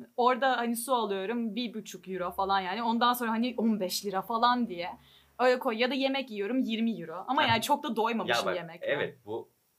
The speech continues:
Speaker 2: gün içi tüketilen şeylerde onla çarpmak mantıklı. Ve üzücü bu.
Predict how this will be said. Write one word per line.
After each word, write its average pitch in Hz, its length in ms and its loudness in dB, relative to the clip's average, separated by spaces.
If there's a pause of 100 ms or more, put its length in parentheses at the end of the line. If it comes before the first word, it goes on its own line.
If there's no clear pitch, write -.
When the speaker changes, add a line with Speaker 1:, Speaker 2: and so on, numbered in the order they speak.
(200)
Speaker 2:
gün 107 240 -8
içi 123 240 -8
tüketilen 123 460 -4
şeylerde 123 720 -4 (720)
onla 123 300 -2
çarpmak 139 480 -6
mantıklı. 131 600 -6 (880)
Ve 110 160 0
üzücü 117 420 -8
bu. - 220 -8